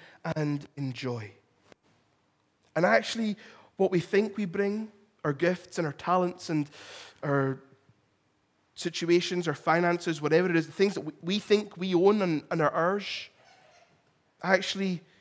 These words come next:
what we see here is that Jesus has already given the disciples the fish that he's asking them to bring as well. They wouldn't have had those fish to bring for extra breakfast if Jesus hadn't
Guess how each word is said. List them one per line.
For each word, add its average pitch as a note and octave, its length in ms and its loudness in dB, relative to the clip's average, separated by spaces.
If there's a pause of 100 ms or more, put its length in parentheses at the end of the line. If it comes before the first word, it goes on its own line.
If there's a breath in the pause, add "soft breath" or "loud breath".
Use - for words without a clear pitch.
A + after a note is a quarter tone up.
(200 soft breath)
what F#3+ 160 2
we F#3 80 2
see F#3+ 280 -4
here F#3 300 2
is D#3+ 200 2
that D3+ 200 2
Jesus F3+ 400 -2
has E3 160 -8
already F3 240 0
given F#3 380 -2 (720 loud breath)
the E3+ 80 0
disciples F#3 460 0
the F#3+ 80 -2
fish G3+ 280 2
that G3 80 -4
he's F#3 120 -2
asking G3+ 340 0
them F#3+ 60 0
to F#3+ 80 -2
bring G#3 220 0
as G3 120 -2
well. G#3+ 320 -2 (500 soft breath)
They F#3+ 80 4
wouldn't A3 220 6
have G#3 100 8
had G#3+ 240 4
those A3 180 2
fish A#3+ 300 4
to G3+ 100 0
bring G3 380 4 (340 loud breath)
for G3+ 160 0
extra G#3+ 320 4
breakfast G3+ 540 2
if F3 120 -2
Jesus G#3 360 -2
hadn't G#3 320 2